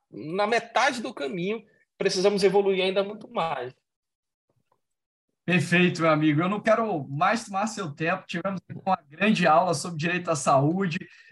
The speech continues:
Speaker 2: vários dos contornos, não só, né, teóricos, jurisprudenciais, mas práticos, né, do dia a dia, que toca diretamente na atuação do advogado público. Só quero agradecer imensamente, meu amigo, pela disponibilidade,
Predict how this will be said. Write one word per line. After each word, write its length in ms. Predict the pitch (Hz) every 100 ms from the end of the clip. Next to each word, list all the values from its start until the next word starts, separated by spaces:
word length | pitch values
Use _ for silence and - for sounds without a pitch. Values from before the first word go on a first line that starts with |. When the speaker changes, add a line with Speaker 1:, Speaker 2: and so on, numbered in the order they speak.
| _ -
Speaker 2:
vários 440 | 131 214 233 185
dos 180 | 196 -
contornos, 720 | 202 175 190 202 208 160 -
não 220 | 202 262
só, 500 | - - 208 185 143 - _ -
né, 100 | 165
teóricos, 960 | - 202 175 202 247 240 - 240 -
jurisprudenciais, 920 | 156 196 226 - 214 214 - 185 226
mas 280 | 202 226 226
práticos, 600 | - 202 233 277 - 170
né, 100 | 180
do 160 | 190 175
dia 160 | 165
a 40 | 196
dia, 360 | 131 156 202
que 460 | 202 - 196 190 160
toca 380 | - 190 226 196
diretamente 640 | 156 180 190 190 185 185 190
na 120 | 180
atuação 560 | 175 190 175 180 175 175 - _ _ -
do 100 | 170
advogado 580 | 156 175 170 175 160
público. 360 | - 185 196 -
Só 160 | - 185
quero 180 | 196
agradecer 640 | 208 190 202 208 202 - 196
imensamente, 960 | 190 208 220 190 160 175 196 - 160 - _ _ -
meu 100 | 156
amigo, 220 | 156 143
pela 180 | 175 175
disponibilidade, 1120 | 175 180 185 165 160 147 147 175 180 170